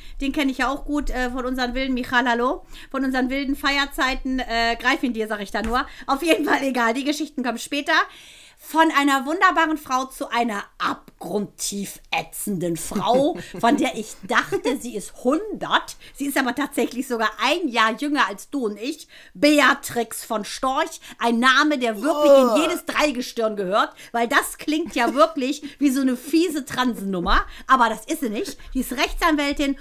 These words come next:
Speaker 1: und das ist die zweite von den
Speaker 2: Oh.
Speaker 1: schlimmen braunen A-F-D-Lern. Und was die gebracht hat, Natascha,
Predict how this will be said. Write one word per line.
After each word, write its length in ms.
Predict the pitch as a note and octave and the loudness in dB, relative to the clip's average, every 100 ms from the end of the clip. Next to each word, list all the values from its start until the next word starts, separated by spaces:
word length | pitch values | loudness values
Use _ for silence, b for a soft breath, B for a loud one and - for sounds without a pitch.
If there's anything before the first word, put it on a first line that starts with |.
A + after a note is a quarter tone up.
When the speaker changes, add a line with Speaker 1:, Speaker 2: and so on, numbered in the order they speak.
| B | B
Speaker 1:
und 80 | - | -6
das 120 | B3+ | -6
ist 160 | B3 - | -6 -6
die 120 | B3 | -8
zweite 720 | - - - A#3 C4 D#4 D#4 D#4 | -8 -10 -2 2 2 2 -2 -4
von 260 | - C4 | -2 -2
den 100 | C4 | 0
Speaker 2:
Oh. 220 | C#4 C#4 | 0 0
Speaker 1:
schlimmen 320 | A#3 C#4+ D4+ C4 | 2 2 2 0
braunen 380 | A3 A3+ B3 | 0 2 0
A-F-D-Lern. 720 | F#3+ G3+ G3+ - F#3+ E3 C3+ B3 b b | -2 -2 -4 -8 -8 -6 -8 -12 b b
Und 100 | G3+ | -2
was 260 | B3 A#3+ - | -2 -2 -2
die 180 | E4 D#4 | 0 2
gebracht 360 | B3 B3 B3 | 2 0 0
hat, 140 | G#3+ G#3 | -4 -6
Natascha, 520 | F#3+ G#3+ G3 A3 | -6 -6 -2 -4